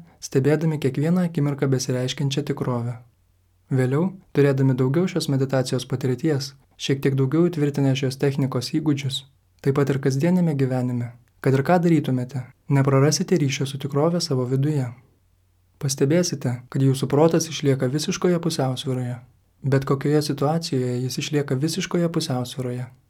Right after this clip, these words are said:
Dabar, šiame etape, jūs turite išmokti sąmoningai stebėti tikrovę savo kūne, patyrimo lygmenyje. Budos kalboje, tų laikų Indijos kalboje buvo vartojamas žodis vedana. Vedana reiškia jausmo,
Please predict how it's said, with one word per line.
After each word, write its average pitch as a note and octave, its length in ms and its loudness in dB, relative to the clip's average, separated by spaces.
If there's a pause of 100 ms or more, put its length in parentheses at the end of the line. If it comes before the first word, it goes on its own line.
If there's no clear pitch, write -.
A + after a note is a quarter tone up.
(720)
Dabar, C3 440 2 (220)
šiame C#3 360 0
etape, C3+ 380 -4 (520)
jūs E3 240 2
turite C#3 300 2
išmokti C3+ 420 0
sąmoningai E3+ 560 2
stebėti C3+ 460 2
tikrovę D3+ 420 0
savo C#3+ 320 0
kūne, B2 440 -4 (300)
patyrimo C3+ 440 2
lygmenyje. D#3+ 560 0 (1040)
Budos C#3+ 340 2
kalboje, C3+ 520 0 (340)
tų C#3+ 140 2
laikų C3+ 260 4
Indijos C#3 400 4
kalboje B2+ 480 0
buvo D3+ 240 0
vartojamas D3 560 0
žodis C3 400 2
vedana. C3 460 2 (640)
Vedana C3+ 540 2 (180)
reiškia C3 320 2
jausmo, C#3 540 0